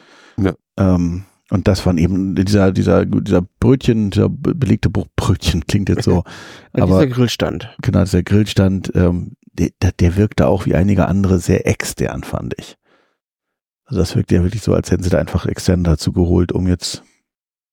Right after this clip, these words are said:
Speaker 1: Ja, die
Speaker 2: um
Speaker 1: Leute.
Speaker 2: ihr Angebot da ein bisschen aufzuweiten.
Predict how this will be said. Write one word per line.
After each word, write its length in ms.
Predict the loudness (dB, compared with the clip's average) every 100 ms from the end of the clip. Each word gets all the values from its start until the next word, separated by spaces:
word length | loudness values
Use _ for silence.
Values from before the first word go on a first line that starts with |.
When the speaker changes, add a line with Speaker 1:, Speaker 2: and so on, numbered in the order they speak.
| _ _ _ _
Speaker 1:
Ja, 200 | -6 -6
die 120 | -4 -4
Speaker 2:
um 80 | -2
Speaker 1:
Leute. 220 | -2 0
Speaker 2:
ihr 40 |
Angebot 420 | 0 0 0 0
da 40 | 0
ein 60 | -2
bisschen 200 | -4 -4
aufzuweiten. 880 | -4 -4 -2 -2 0 0 0 -2